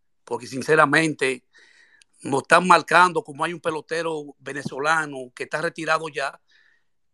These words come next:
que cada vez que hacen unos comentarios en Instagram, dice que uno suspende uno, que son unos tramposos, ustedes son unos tramposos. No recuerdo el nombre que es, yo sé que es un pelotero bien conocido.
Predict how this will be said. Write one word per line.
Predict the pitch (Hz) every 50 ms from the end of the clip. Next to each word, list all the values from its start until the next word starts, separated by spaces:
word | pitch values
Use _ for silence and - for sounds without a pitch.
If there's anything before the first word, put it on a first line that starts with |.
| _ _ _ _
que | - 139 135 143
cada | _ - 160 165 165
vez | 170 175 -
que | - 170
hacen | 165 - 180
unos | 170 165 170 156 -
comentarios | - 165 156 160 147 - - 156 160 165 160 156 151 143 131 123 120 - _ _
en | - 139 131 139
Instagram, | 165 170 151 - - 123 123 117 113 - _ _ _ _ _ _ _ _ _ _ _ _ _ _ _ _ _ _
dice | - 139 160 156 - 165 160 156 147 - - _ _ _ _ _ _ _
que | - 165
uno | 147 151 143
suspende | - 160 127 - - 165 165 165
uno, | 165 170 175 165
que | 143 147
son | 160 170 165 170
unos | 180 180 170
tramposos, | - 180 160 - - 175 190 190 151 -
ustedes | 143 - - 175 160
son | 147 170 165
unos | 175 160
tramposos. | - 160 143 151 180 170 - 147 127 - _ _ _ - _ _
No | - 139
recuerdo | 165 170 - 185 180 175
el | 180 170
nombre | 175 175 180
que | - - 165 170
es, | 175 160
yo | 151 156
sé | - -
que | 147 180
es | 180
un | 165
pelotero | 147 185 170 170 - 180 170
bien | 156 170 160
conocido. | - 170 175 165 - 160 147 139 135 139